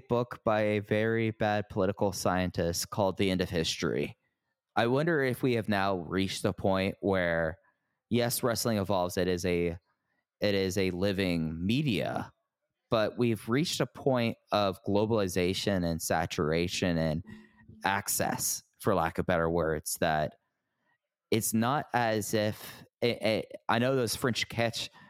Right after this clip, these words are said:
videos appear sometimes whenever someone, like, preserves them,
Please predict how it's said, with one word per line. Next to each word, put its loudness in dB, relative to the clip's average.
videos 2
appear 0
sometimes -2
whenever 0
someone, 0
like, 0
preserves 0
them, 0